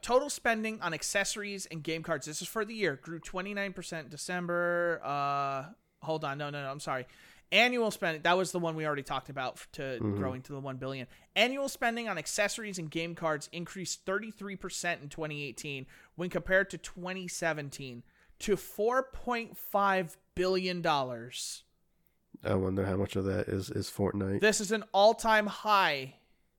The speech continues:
Speaker 1: Growth in gamepad and headset headphone sales drove the gains.
Speaker 2: Hmm.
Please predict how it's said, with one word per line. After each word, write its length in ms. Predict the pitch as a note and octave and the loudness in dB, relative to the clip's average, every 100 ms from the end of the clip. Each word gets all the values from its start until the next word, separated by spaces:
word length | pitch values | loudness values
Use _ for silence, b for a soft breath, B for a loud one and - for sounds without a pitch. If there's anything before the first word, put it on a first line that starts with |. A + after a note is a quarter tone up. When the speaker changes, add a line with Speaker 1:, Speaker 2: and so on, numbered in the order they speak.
| _ _ _ _ _ | _ _ _ _ _
Speaker 1:
Growth 260 | G3 A#3 A#3 | 6 6 6
in 220 | A3+ G3+ | -2 -2
gamepad 720 | F3+ G3+ A#3 A3+ B3 A#3+ B3+ - | 2 2 0 0 2 4 2 -2
and 220 | G#3+ G3 | 0 0
headset 720 | F3+ - G3+ G#3 - A3+ A3 - | 0 0 0 0 2 2 2 0
headphone 520 | G3 G3+ - F3+ D#3+ | 0 0 0 -2 -2
sales 480 | - D#3 D3 C#3+ - b b | -2 0 0 -4 -10 b b
drove 380 | - D#3+ E3 D3 | 0 6 6 4
the 80 | D#3 | -4
gains. 720 | C#3+ D3+ C3+ A2 - - - _ _ _ _ _ _ _ _ _ _ _ _ _ | -2 -2 -2 -8 -8 -8 -8 _ _ _ _ _ _ _ _ _ _ _ _ _
Speaker 2:
Hmm. 160 | D#3+ | -2